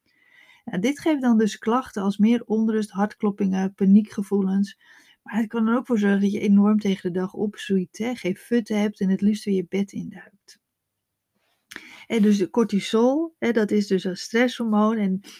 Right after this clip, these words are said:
je lichaam, alles in je lichaam wordt aangestuurd door hormonen, alles, hè. Of je, dus als je wakker wordt, maar of je naar de W C moet, of je moe bent, eh, of je blij voelt.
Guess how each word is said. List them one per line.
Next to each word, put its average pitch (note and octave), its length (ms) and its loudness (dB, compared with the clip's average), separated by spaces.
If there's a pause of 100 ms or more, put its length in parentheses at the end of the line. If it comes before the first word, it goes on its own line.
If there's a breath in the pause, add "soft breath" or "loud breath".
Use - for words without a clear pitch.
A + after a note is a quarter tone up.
je F#3 180 -2
lichaam, G#3 440 0
alles E4+ 380 0
in C4+ 60 -2
je B3 100 0
lichaam A3+ 380 2
wordt G#3 180 0
aangestuurd G#3 500 -2
door G3 160 -2
hormonen, F#3+ 480 -2
alles, F#3+ 340 -4
hè. A3 140 -4
Of G3+ 100 -6
je, F3 260 -14
dus F#3 240 -4
als D#3+ 120 -10
je F#3 120 -6
wakker G#3 320 2
wordt, G3+ 420 2
maar F#3+ 120 -8
of - 100 -20
je F#3 60 -10
naar E3+ 120 -8
de F3 80 -4
W F#3 120 2
C G3 420 2
moet, G3 400 4
of - 120 -14
je F#3+ 100 -2
moe G3 320 6
bent, F#3+ 640 -2
eh, E3 80 -12 (400 loud breath)
of - 160 -16
je G3 140 -2
blij G#3 460 2
voelt. G3+ 600 0